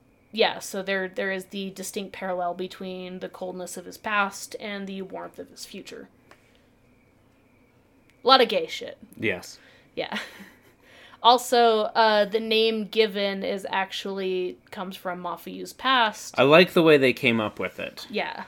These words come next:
Speaker 2: Like, they, they're sitting there like, "Hey, wait, we've, we've now got another person in our band. Let's, let's change our name." And, and so they sit down and they have their, their little ga-, you know,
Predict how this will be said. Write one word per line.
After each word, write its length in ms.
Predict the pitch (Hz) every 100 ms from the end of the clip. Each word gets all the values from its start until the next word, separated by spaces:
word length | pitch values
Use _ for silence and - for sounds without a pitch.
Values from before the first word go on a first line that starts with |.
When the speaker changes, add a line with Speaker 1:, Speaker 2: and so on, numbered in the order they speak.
| - -
Speaker 2:
Like, 560 | 101 95 95 - -
they, 800 | - - 104 98 98 101 101 101 101
they're 140 | 101
sitting 340 | - 113 107
there 220 | 101 98 98
like, 380 | 98 98 98
"Hey, 240 | 95 135 123
wait, 360 | 95 107 95
we've, 320 | 71 95 92 -
we've 220 | 92 101
now 180 | 110 104
got 400 | 101 101 98 - - - _ _ _ _ -
another 340 | 113 120 110
person 440 | 92 147 135 120
in 40 | 107
our 160 | 98
band. 400 | 92 104 90 82 95
Let's, 380 | 98 95 -
let's 220 | 104 104 -
change 360 | - 117 104
our 140 | 110 110
name." 580 | 117 95 - 104 - - -
And, 340 | 95 92 92
and 140 | 98
so 160 | - 101
they 140 | 95
sit 200 | 95 117
down 320 | 104 107 95 95
and 160 | 92
they 80 | 95
have 300 | 95 95 92
their, 320 | 101 92 92 - -
their 160 | 98
little 240 | 98 98 98
ga-, 300 | 110 104 -
you 160 | 104
know, 180 | 98 90